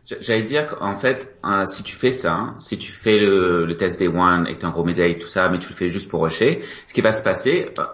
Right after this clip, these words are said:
à un moment donné, ça va éclater et les gens vont voir, ben, en fait, toi, tu fais un test juste pour te, ça, c'est le test day one pour les vues,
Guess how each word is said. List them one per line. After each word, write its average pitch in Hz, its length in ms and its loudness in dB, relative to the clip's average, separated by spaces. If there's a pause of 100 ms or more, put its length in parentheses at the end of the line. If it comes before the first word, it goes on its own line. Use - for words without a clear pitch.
à 107 100 4
un 107 40 4
moment 120 260 4
donné, 104 260 0
ça 139 160 -6
va 95 200 0
éclater 104 640 -6 (260)
et - 60 0
les 98 80 0
gens 113 100 2
vont 110 140 0
voir, 104 240 2
ben, 95 80 -2
en 95 60 -4
fait, 131 160 -6
toi, 113 180 -6
tu - 80 -14
fais 104 100 -6
un 90 80 -2
test 113 380 -4
juste 107 200 -6
pour 101 120 -2
te, - 200 -8
ça, - 140 -4
c'est 95 140 2
le 90 40 2
test 87 220 -2
day 85 80 2
one 98 220 2
pour - 100 -8
les 85 140 2
vues, 117 300 0